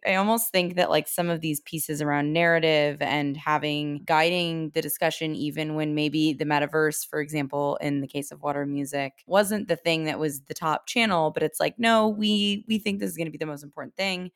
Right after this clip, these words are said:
And now we've identified from where we are, point A, to where we wanna be, point B. Let's figure out as a group, you know, how we get there."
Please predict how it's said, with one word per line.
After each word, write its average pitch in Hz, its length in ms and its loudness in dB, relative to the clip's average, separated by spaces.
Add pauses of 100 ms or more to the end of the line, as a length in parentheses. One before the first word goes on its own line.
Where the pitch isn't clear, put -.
(380)
And 170 200 -2
now 156 600 0 (260)
we've 160 200 -8
identified 147 840 0 (100)
from 143 280 -4
where 147 160 0
we 147 120 2
are, 143 180 4
point 143 280 -6
A, 151 300 2
to 147 160 -10
where 143 100 -2
we 143 80 0
wanna 143 220 -2
be, 143 140 -8
point 143 300 -12
B. 165 460 0 (580)
Let's 175 280 2
figure 160 240 2
out 151 180 6
as 147 140 -2
a 151 40 -2
group, 143 440 -4 (120)
you 160 100 -8
know, 143 180 -4
how 139 200 -2
we 143 120 -4
get - 240 -10
there." 202 400 2